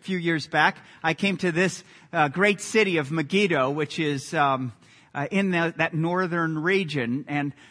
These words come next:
it's one of the most ancient cities in the world. There's literally tw-, twenty-eight civilizations, layers of civilizations in the city. When a town was ransacked and defeated, they would just build on top of it.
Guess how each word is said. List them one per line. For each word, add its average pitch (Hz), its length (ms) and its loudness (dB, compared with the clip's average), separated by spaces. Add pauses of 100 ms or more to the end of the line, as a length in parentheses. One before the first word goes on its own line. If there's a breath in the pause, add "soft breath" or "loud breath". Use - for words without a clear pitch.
(140 loud breath)
it's 196 240 -2
one 254 120 2
of 277 60 4
the 240 60 2
most 208 260 0
ancient 262 420 2
cities 226 380 0
in 180 140 -2
the 165 100 -2
world. 151 300 0
There's 143 180 -6
literally 180 360 0
tw-, - 440 -18 (220)
twenty-eight 233 1200 0
civilizations, 185 1400 -2
layers 180 420 2
of 139 100 -6
civilizations 147 800 -4
in 131 60 -2
the 123 80 -6
city. 143 400 -8 (580 loud breath)
When 202 240 4
a 190 100 0
town 226 440 4
was 196 180 -2
ransacked 196 640 4
and 151 140 -2
defeated, 165 540 0 (180 loud breath)
they 208 120 4
would 208 140 4
just 226 220 -2
build 220 340 4
on 170 260 2
top 214 440 0
of 143 180 -4
it. - 400 -8